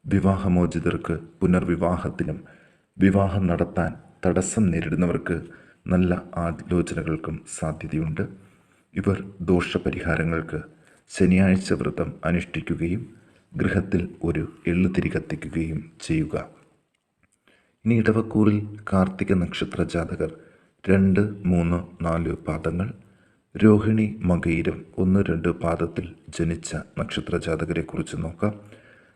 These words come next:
സെപ്റ്റംബർ മാസം വളരെ ശ്രദ്ധയോടുകൂടി നേരിട്ടാൽ ഓരോ ദിവസവും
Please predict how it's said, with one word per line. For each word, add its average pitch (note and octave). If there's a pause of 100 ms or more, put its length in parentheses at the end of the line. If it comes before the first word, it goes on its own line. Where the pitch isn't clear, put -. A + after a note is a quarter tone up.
(200)
സെപ്റ്റംബർ G2
മാസം F2+ (600)
വളരെ F#2+ (140)
ശ്രദ്ധയോടുകൂടി F#2 (240)
നേരിട്ടാൽ E2 (720)
ഓരോ G2 (200)
ദിവസവും E2+